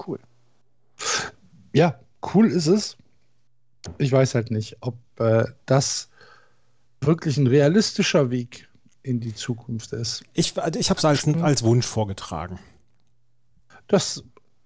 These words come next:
Speaker 2: äh, schreibe ich mir so auf und
Speaker 3: Dankeschön.
Speaker 2: respektiere ich auch.
Speaker 3: Das ist schön, das freut mich, ja.
Speaker 2: <laughs> Haben wir noch was aus der American League, was wir erzählen möchten,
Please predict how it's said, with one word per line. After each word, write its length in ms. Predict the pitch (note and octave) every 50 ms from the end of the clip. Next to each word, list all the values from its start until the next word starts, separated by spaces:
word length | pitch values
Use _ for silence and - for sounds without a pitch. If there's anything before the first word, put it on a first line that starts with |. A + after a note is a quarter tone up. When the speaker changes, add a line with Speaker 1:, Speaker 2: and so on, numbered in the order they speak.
| _ _ _ - - _
Speaker 2:
äh, 180 | - - - -
schreibe 380 | - - - F3 F3 G3 G3+ A3
ich 100 | - -
mir 160 | F3 D#3 C#3+
so 200 | B2 A#2+ C#3 A#2+
auf 420 | G#2 A2 C#3+ G#3+ C#4+ - - -
und 100 | A3+ A#3
Speaker 3:
Dankeschön. 380 | A3+ B2+ - - A#3+ - - F3+
Speaker 2:
respektiere 360 | G#3+ - - - D#3 A#2 G#2
ich 140 | G#2 - -
auch. 240 | G2+ G2 G#2+ G#2+ - _
Speaker 3:
Das 180 | - D#3 -
ist 120 | - - -
schön, 200 | - - C#3 B2+ - -
das 200 | D#3 - - -
freut 280 | - - - - - - -
mich, 300 | - - - - - - -
ja. 60 | G2 - - - _ _ _ _ _ - - - - - - - -
Speaker 2:
<laughs> 80 | D#3 - - - _ _ _ _ _ _ _ _ _ _ _ _ - - - - - - - - - - - - - - - _ _ _ _ _ _ _ _ _ _ _ _ _ - C3+ A#2+ B2 B2+ C3 C3 C3 C3 B2 - - -
Haben 180 | - D3 E3+ G3+
wir 60 | A3
noch 200 | G3 F#3 F3 -
was 140 | F3 E3 C#3+
aus 200 | D3+ D#3 - -
der 140 | - C#3 B2+
American 380 | C3+ D#3 E3+ E3 D#3+ - D#3
League, 300 | C3+ C3 D3 C#3 - C3
was 300 | C#3 F3 A3 - - -
wir 180 | F#3 F#3 G#3+ G#3+
erzählen 560 | E3+ F3+ F#3 - - - F#3+ F#3+ F#3 F3 F3
möchten, 640 | F3+ F#3+ F#3+ - - - _ _ G#2 G2 G#2+ A2